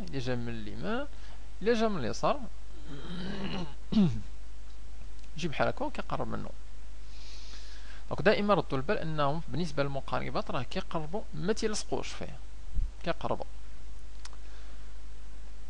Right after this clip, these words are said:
اوكي، دونك شفنا دابا بالنسبه للمقاربات. الوغ، آه، واش كاينه شي حاجه اخرى ما تفهم في هذا الشيء؟ لا، خاص هاد الخصائص هادي وهادي وهادي يتحفظوا،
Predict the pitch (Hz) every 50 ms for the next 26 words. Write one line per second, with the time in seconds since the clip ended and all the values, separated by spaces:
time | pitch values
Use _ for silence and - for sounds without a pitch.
0 | - 240 269 262 - - - 117 - - - - - - - - - 185 226 269
1 | 311 285 - - - 233 262 247 190 165 156 196 240 214 190 185 - - 208 226
2 | 226 202 190 - 160 147 139 123 98 92 85 - - - - - - - - -
3 | - - 180 185 170 143 123 - - - - 110 113 - - 214 240 - - 233
4 | 240 233 233 220 196 196 202 190 - 190 190 185 185 175 - - - 147 151 -
5 | 147 135 131 - - - 170 170 180 180 - - - - - 117 120 - - -
6 | - - - - - - - 135 131 - - - - 127 123 160 170 151 135 135
7 | - - 127 - - 117 104 - 151 147 - - - 123 117 156 160 156 135 131
8 | 135 - - - 120 117 120 117 110 107 110 - - 127 110 107 85 - - -
9 | - - 131 - - - - - - 90 76